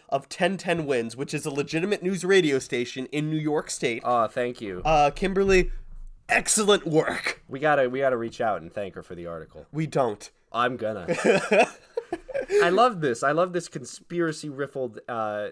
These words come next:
Speaker 2: episode. So tell me again, not again. What's your opinion, since you brought it up, what's your opinion on the simulation conspiracy theory?
Speaker 1: I think it's bullshit.
Speaker 2: Look, yeah,
Speaker 1: <laughs>
Speaker 2: but there's no way to be sure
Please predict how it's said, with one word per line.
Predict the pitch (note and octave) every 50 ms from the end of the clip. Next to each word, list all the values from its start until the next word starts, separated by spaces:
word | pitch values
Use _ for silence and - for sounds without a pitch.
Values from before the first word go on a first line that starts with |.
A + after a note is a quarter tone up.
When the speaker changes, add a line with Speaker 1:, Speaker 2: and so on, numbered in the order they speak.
| - _ -
Speaker 2:
episode. | A#2+ A#2+ - - A#2+ - - A#2 G#2+ G#2 -
So | - F3+ E3+
tell | D#3 F#3 G#3+ A#3 B3
me | C4 B3 A3
again, | G3 E3+ F#3 D#3 C#3 B2+ B2+ C3 - _ _ _ - -
not | D#3+ G3 G3+
again. | D3+ A#2+ A2 - C#3+ B2+ A2 G2+ G2 A2 - _ _ _ -
What's | C3+ E3+ G#3 - -
your | B3+ B3 G#3+
opinion, | - - F#3 D#3 C3+ -
since | - G3+ G3+ -
you | F#3
brought | D3+ D#3+ D3+ D3
it | D#3
up, | D3+ B2+ A#2
what's | F#3 - -
your | A#3+ A3+
opinion | F3+ - - D#3+ C#3+ C3+ A#2 G#2+ -
on | A2+ B2 C3 C3 B2
the | A2+
simulation | - - D3+ C#3 C3 A#2+ A2+ A#2 A#2 A2+ - - G2+
conspiracy | G2+ - F2+ - - - A#2 G#2 G2 F2+ - - E2+
theory? | - - E2+ D2+ C#2+ C#2+ C#2 -
Speaker 1:
I | A#2+ A#2+
think | A#2+ - B2 A#2 A#2+
it's | - -
bullshit. | _ - A#2 A2+ - - E3+ D3 C3 - _ -
Speaker 2:
Look, | - F#3+ G#3 E3+ B2 - - - - - - - - - - - D3+ D3
yeah, | G3+ A3+ G#3 D#3 B2 C3 D3 D#3+ E3+ F#3+ G#3+ A3+ - -
Speaker 1:
<laughs> | - _ _ _ _ _ _ -
Speaker 2:
but | E3 E3+ E3
there's | - F#3 E3 D3 D3
no | D#3+ E3+ F3+ G3 G#3
way | G3+ E3+ D#3+ D#3+ D#3+ D#3 D3 C#3 C#3 B2+ - - - -
to | - D#3
be | C3+ C3 D3 C#3
sure | C3 - - - B3 A#3+ B3 F#3+ A#2 D#2+ - -